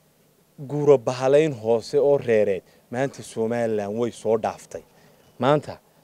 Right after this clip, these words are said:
way soo dhaaftay. Kuma noqonayso, mana laabanayso halka ay maanta marayso. Golayaal qaran baynu leenahay. Golayaasha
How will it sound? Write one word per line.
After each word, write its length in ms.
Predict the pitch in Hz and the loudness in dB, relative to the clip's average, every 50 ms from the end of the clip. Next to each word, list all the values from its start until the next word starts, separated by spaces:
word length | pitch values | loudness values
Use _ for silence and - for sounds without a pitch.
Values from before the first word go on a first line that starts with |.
| _ | _
way 140 | - 143 135 | 0 0 0
soo 240 | - - 135 135 139 | 2 2 4 4 6
dhaaftay. 420 | 131 123 107 101 - - 110 92 - _ _ _ _ _ _ | 6 4 2 0 -6 -10 -10 -10 -10 _ _ _ _ _ _
Kuma 260 | - - 147 165 175 | -10 -6 -2 0 0
noqonayso, 680 | 170 156 131 113 127 131 120 101 87 - - 92 80 _ _ _ _ _ _ _ _ _ _ _ _ _ _ _ _ _ _ _ _ _ | 0 0 -2 0 -2 -2 -4 -4 -10 -10 -12 -12 -12 _ _ _ _ _ _ _ _ _ _ _ _ _ _ _ _ _ _ _ _ _
mana 220 | - 135 143 165 175 | -4 0 4 8 8
laabanayso 680 | 175 160 143 139 135 139 139 127 107 - - 113 101 - _ | 10 10 10 8 8 6 4 2 0 -4 -6 -8 -8 -8 _
halka 260 | - 143 151 - 143 101 | -6 -6 -4 -4 -2 -2
ay 100 | 123 120 | -2 -2
maanta 320 | 120 127 135 131 - 113 | -2 -2 -4 -4 -6 -6
marayso. 380 | 110 113 101 82 76 - - - _ _ _ _ _ _ _ _ _ _ _ _ _ _ _ _ _ _ _ _ _ | -6 -6 -6 -6 -10 -16 -20 -20 _ _ _ _ _ _ _ _ _ _ _ _ _ _ _ _ _ _ _ _ _
Golayaal 360 | - 117 117 120 123 123 123 107 | -8 -4 -2 0 0 0 0 -2
qaran 240 | - 107 98 92 85 | -4 -8 -8 -8 -8
baynu 220 | 90 87 85 85 | -10 -10 -10 -10
leenahay. 320 | 82 78 - - - - _ _ _ _ _ _ _ _ _ _ _ _ _ - | -14 -14 -16 -18 -20 -20 _ _ _ _ _ _ _ _ _ _ _ _ _ -8
Golayaasha 540 | - 117 120 120 123 139 139 131 - - | -4 -2 0 2 2 2 0 0 -4 -12